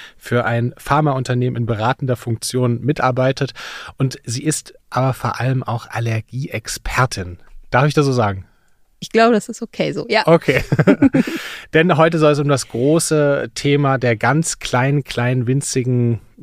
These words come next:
Speaker 1: Tierchen gehen, die dafür sorgen, dass, äh, Kinder und Erwachsene Allergiesymptome bekommen. Schnupfen, ihr kennt es alle. Und wir wollen uns heute mal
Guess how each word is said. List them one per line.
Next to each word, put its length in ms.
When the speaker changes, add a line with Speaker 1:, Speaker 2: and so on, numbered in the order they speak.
Speaker 1:
Tierchen 460
gehen, 280
die 360
dafür 360
sorgen, 440
dass, 320
äh, 320
Kinder 400
und 120
Erwachsene 480
Allergiesymptome 840
bekommen. 320
Schnupfen, 520
ihr 120
kennt 260
es 140
alle. 300
Und 160
wir 100
wollen 180
uns 160
heute 220
mal 160